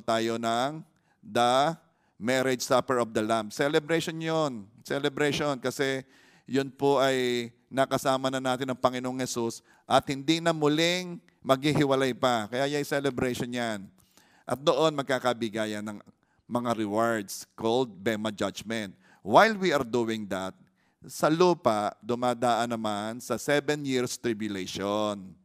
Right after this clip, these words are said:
Yan. At yan po ay matatapos sa muling pagbabalik ng Panginoong Yesus. Yan ang second coming.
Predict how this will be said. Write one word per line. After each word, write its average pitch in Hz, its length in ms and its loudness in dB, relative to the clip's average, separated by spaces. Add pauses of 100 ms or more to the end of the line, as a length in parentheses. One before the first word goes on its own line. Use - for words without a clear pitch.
(280)
Yan. 107 500 -2 (640)
At 110 240 -4
yan 139 160 -2
po 135 480 4 (400)
ay 120 400 2
matatapos 165 1040 4 (160)
sa 151 480 2 (160)
muling 165 400 2
pagbabalik 165 480 6
ng 156 160 -4
Panginoong 151 400 0
Yesus. 143 400 -4
Yan 139 320 0
ang 156 80 -8
second 131 400 -6
coming. 107 640 -6